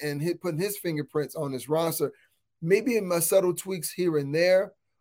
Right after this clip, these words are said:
but what the, the core pieces that the Broncos have, it may fit more of what, uh, Dan Quinn wants to do than DeMeco Ryans. But I, I just hope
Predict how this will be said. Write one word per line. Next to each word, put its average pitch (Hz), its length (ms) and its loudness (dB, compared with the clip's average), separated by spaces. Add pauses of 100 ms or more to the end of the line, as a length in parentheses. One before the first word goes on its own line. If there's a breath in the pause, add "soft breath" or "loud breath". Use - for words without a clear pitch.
but 156 340 4
what 151 360 4
the, 147 120 2
the 135 140 -4
core 190 280 2
pieces 185 360 -8
that 143 160 2
the 135 60 -6
Broncos 156 500 -2
have, 160 320 0 (260 soft breath)
it 165 140 4
may 165 180 0
fit 160 340 -4
more 143 400 0
of 123 160 -8
what, 143 280 0 (440)
uh, 135 360 0
Dan 147 320 -2
Quinn 175 340 -2
wants 139 240 -6
to 135 80 -14
do 139 240 -4
than 127 180 -6
DeMeco 135 280 -6
Ryans. 147 480 0
But 143 200 0 (580)
I, 185 300 2
I 202 120 8
just 202 180 -2
hope 170 400 0